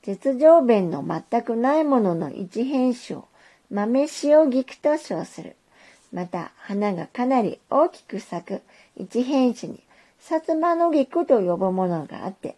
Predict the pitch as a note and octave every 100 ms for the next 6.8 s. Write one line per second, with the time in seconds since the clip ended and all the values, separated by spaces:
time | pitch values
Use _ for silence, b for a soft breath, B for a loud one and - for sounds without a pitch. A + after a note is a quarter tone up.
0 | - - A3 F#3 F3 G#3+ D#4 F4+ A3 E3+
1 | F3 G#3+ - - b b b _ C4 D4
2 | D#4+ D4 G3+ D3 C#3 - A3 A3 b b
3 | _ - A3+ C#4+ C#4+ D#4 E4 E4 - E4
4 | - D4 C#4 C#4+ C#4+ B3 F3+ F#3 G3 G3+
5 | G3+ G#3+ G#3 G3 G#3+ G#3 G#3 A3+ C4+ D#4
6 | - A3+ G#3 G3+ B3 B3+ F3